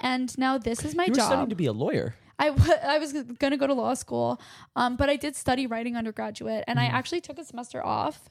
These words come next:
Speaker 1: and I wrote a book, and
Speaker 2: Oh,
Speaker 1: I haven't
Speaker 2: wow.
Speaker 1: published it, but I wanna publish it eventually. But I don't know if I want it to be my first book.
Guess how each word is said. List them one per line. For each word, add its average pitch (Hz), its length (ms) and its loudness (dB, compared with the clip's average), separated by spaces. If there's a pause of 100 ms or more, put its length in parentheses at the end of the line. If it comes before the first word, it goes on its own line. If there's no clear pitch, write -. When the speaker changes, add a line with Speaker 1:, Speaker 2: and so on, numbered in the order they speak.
Speaker 1:
and 240 160 -2
I 226 80 -2
wrote 220 200 -8
a 214 40 -10
book, - 480 -8 (320)
and 233 80 -2
Speaker 2:
Oh, 254 40 2
Speaker 1:
I - 40 4
haven't 214 180 4
Speaker 2:
wow. - 60 2
Speaker 1:
published 240 380 0
it, 226 180 -6
but 240 100 -2
I 240 60 -2
wanna 311 180 -6
publish 254 360 -10
it 226 200 -6
eventually. 226 400 -6
But 240 140 0
I 247 120 4
don't 349 140 -4
know 370 100 -2
if 339 80 -2
I 269 80 2
want 233 200 -6
it - 60 -14
to - 80 -18
be - 100 -20
my - 100 -20
first - 240 -20
book. - 120 -14